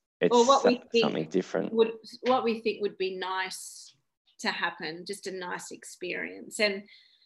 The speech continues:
Speaker 2: you know, I'll, I'll just touch on grief for, for a moment, but it took me a really long time, I mean, months of therapy, to realise that I was actually really grieving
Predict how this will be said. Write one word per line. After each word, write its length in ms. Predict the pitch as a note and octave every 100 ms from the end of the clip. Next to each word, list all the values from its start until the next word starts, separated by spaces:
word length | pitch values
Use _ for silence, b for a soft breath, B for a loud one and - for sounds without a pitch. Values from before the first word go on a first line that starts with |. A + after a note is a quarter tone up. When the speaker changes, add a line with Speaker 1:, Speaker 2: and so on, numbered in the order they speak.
| b b _ _ _ _ _ _
Speaker 2:
you 140 | A#3 A#3+
know, 80 |
I'll, 480 | G#3 G3+ - G#3 G#3 -
I'll 240 | G#3 G#3
just 220 | A3+ A3
touch 280 | - - -
on 160 | F#3+ F3
grief 400 | F#3+ F#3+ F#3 - -
for, 140 | G3+ E3+ -
for 120 | G3+
a 80 | F#3+
moment, 440 | F#3+ G3 G3+ G3 -
but 220 | F#3+ F#3 - _ _ _
it 220 | A3 G#3+ -
took 220 | A#3 B3
me 360 | B3 A3+ - -
a 200 | G3+ F3+ F#3
really 380 | G3 G#3 G3+ G#3
long 300 | G3 F#3 F3+
time, 680 | - F3+ F#3 F3 G3 B3+ -
I 100 | G3
mean, 280 | F#3+ F#3
months 300 | F#3+ F3+ -
of 100 | F3+ -
therapy, 840 | F3+ E3+ F3+ F3+ F3+ G3 C4+ D4 - _ -
to 160 | A3
realise 500 | F3+ F#3+ F#3 F3+ F#3
that 100 | F#3
I 80 | F#3
was 120 | F#3+
actually 440 | G3+ G3+ - A#3+ E3+
really 440 | F3 E3 F3+ F3
grieving 800 | F3+ E3+ F3 F3+ F3 F3+ F3 F3+